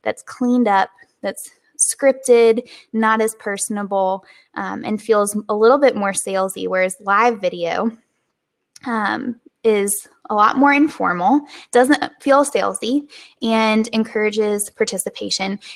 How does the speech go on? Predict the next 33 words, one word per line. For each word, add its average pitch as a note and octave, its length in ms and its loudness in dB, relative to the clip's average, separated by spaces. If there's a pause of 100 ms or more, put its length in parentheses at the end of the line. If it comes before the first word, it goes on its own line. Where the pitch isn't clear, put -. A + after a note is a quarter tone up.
And B3+ 200 6
whether F4+ 320 6
you C4+ 300 2
choose E4 440 -2
to B3 140 0
acknowledge F#3 540 0
it G3+ 200 -2
or G3+ 140 -4
not, A#3+ 800 -2 (460)
live B3+ 340 2
video B3+ 360 6
is A3 220 0
the A3+ 100 2
future G#3+ 440 -10
for A3+ 140 -6
businesses. A3+ 680 -8
That's G#3+ 220 -10
the A#3+ 80 0
way G#3 160 0
it's - 140 -8
headed. G3 320 -6 (300)
Rita C#4+ 280 4
says B3+ 260 4
she's C4 180 2
<laughs> - 20 -20
part - 180 2
of C#4+ 160 8
the A3+ 100 8
twenty A#3 380 0
percent C#4+ 500 2 (380)
who C4+ 120 4
doesn't C4 340 4
prefer D4 580 0